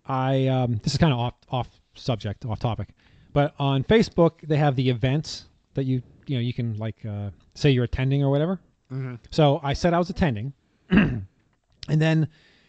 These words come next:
Speaker 1: uh, that night we get in the car, and I open up my Waze 'cause my wife was driving. So Trish was driving, uh, I was shotgun, and I was gonna give her directions if she needed. I said, "Hey, do you need directions to get to the Coliseum?" She said,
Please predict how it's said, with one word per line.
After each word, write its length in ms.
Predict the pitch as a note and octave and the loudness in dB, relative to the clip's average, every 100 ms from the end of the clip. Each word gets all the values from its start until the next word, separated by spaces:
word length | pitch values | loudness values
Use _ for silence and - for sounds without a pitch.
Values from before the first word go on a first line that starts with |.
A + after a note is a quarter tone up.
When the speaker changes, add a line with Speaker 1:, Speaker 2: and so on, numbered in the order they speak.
| - | -4
Speaker 1:
uh, 180 | C#3 C3 | -2 4
that 240 | E3 F#3+ | 4 4
night 240 | E3 D#3+ - | 2 0 0
we 60 | |
get 100 | C#3+ | -4
in 60 | F3+ | -2
the 60 | F3+ | 0
car, 400 | D3 B2+ C3 - _ _ _ _ - | 2 2 0 -6 _ _ _ _ -6
and 320 | C#3+ C#3+ D3 | -2 0 -2
I 380 | C#3 C3+ C3 D3 - | -2 -2 -2 -4 2
open 200 | F#3 A3 | 2 4
up 60 | G3 | 2
my 80 | F3 | 0
Waze 480 | C#3+ A#2 C#3 - - - | 0 -2 -4 -10 -14 -4
'cause 300 | C#3+ B2 B2 | -2 -2 -4
my 160 | B2 | -4
wife 360 | B2 G#3+ A#3+ - | 2 2 2 -2
was 120 | C3+ | -4
driving. 260 | D3 G2+ G2 _ | -4 -4 -8 _
So 100 | - | -14
Trish 220 | - A#3 G#3+ | -2 0 0
was 80 | E3 | 0
driving, 460 | D#3 D3 C#3 C#3+ - _ _ _ | 2 2 0 -4 -10 _ _ _
uh, 260 | C3+ B2+ C3 | -6 -4 -2
I 160 | C#3+ E3 | 2 2
was 100 | D#3+ | 4
shotgun, 560 | E3+ D#3 C#3+ C#3 C#3 - _ _ _ C3+ | 2 2 0 -2 -4 -10 _ _ _ -6
and 100 | C3+ | -4
I 20 | |
was 80 | A#2 | -2
gonna 160 | C3+ | -2
give 120 | B2+ | -2
her 60 | C3+ | -2
directions 380 | C3+ B2+ C3+ B2+ | -2 -4 -4 -8
if 80 | - | -8
she 120 | B2+ | -6
needed. 240 | A#2+ F#2+ | -6 -8
I 40 | A#2 | -6
said, 140 | C3+ | -2
"Hey, 140 | C#3 A2 | -2 -2
do 120 | B2 | -2
you 40 | |
need 140 | D3 C3+ | -2 2
directions 400 | D3+ G3 F#3 - | 2 2 0 -4
to 80 | C3 | -4
get 160 | C#3+ | -4
to 180 | - C#3 | -2 -2
the 60 | C3 | 0
Coliseum?" 520 | D3 C3 - G#3 F#3+ | -2 -4 -2 -2 -2
She 120 | - | -4
said, 180 | - C3 | -4 -4